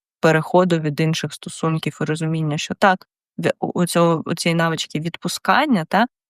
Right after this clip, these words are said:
то ми можемо циклитись на цьому, е, підсвідомо циклитись, тому що ми не усвідомлюємо цього. Тому що, коли ми розходимось, він просто мудак.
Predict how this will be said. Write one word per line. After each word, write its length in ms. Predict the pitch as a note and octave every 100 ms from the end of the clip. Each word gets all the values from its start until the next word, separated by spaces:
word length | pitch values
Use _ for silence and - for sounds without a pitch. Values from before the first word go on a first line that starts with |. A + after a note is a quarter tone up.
| _
то 100 | -
ми 120 | F3 G#3
можемо 400 | F#3+ F3+ E3+ D#3+
циклитись 540 | C4 B3 F#3 D3+ -
на 80 | C#3+
цьому, 260 | D3+ D3+ - _ _ -
е, 260 | D3 D3+ D3 - -
підсвідомо 540 | F#3 - F#3+ B3 G#3
циклитись, 520 | - D#3+ D#3 D3+ D#3
тому 220 | - E3 E3+
що 200 | E3 C#3+ -
ми 200 | E3+ G3
не 120 | G3+
усвідомлюємо 720 | F#3+ F3 F3 B3+ B3+ F3 D3+
цього. 420 | D3+ C#3 - - - _ _ _ _ _ -
Тому 240 | F3 F#3
що, 140 | G3+ G#3+
коли 200 | A3+ A3+
ми 100 | A3
розходимось, 640 | G#3 A#3 A#3 A3+ F#3+ -
він 160 | F3 E3
просто 380 | B3+ E4+ - F#3
мудак. 460 | E3 C#3+ C3 -